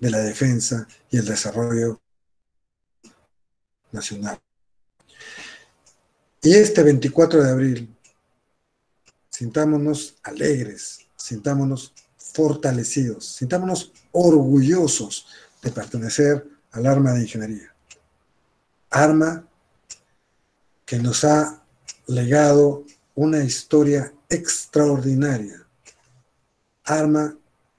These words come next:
de la cual hemos heredado cantidad infinita de trabajos, de esfuerzos, de sacrificio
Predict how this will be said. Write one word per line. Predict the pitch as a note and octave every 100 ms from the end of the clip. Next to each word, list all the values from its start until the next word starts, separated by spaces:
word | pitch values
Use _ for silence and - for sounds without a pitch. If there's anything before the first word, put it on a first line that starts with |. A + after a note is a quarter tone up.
| - -
de | A#2+
la | A2
cual | - D3 C#3+
hemos | C#3+ C#3+ C3+ - -
heredado | C3+ B2+ C3 D3 A#2+ G2+ - _ _ _ _ _ _ _ _ _ _ _ _ _ _
cantidad | - C3 A#2+ A2+ B2+ C#3 D#3 D3+ - _ _
infinita | - D#3 C#3+ - D3 D#3 D#3+ - - - _ _ _ -
de | D#3+
trabajos, | E3 C3+ C3+ A#2+ - - - - _ _ -
de | C3
esfuerzos, | - C3+ A#2+ - - - - _ _ -
de | C#3+
sacrificio | D3+ C#3 A#2+ - A#2+ - A2